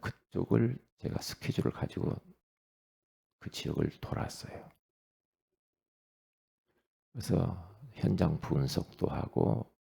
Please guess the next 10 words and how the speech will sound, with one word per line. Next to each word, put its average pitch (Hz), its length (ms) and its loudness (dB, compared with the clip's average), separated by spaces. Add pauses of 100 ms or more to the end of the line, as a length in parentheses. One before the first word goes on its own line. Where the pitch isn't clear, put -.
(120)
메모도 69 580 2
하고 - 800 -6
그러면서 - 880 -6 (1400)
쭉 - 1000 0
전도를 - 440 -4
하다가 - 580 -4 (3750)
어떤 - 380 -2
전도하는 104 600 4
목사님을 85 580 2
만났어요. - 540 -10